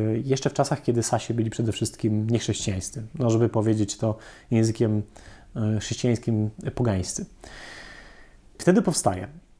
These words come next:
I kiedy z-, zerkniemy na treść tego tekstu,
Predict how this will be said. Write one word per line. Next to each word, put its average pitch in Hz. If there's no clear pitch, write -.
I 139
kiedy 147
z-, -
zerkniemy 147
na 202
treść -
tego 110
tekstu, 160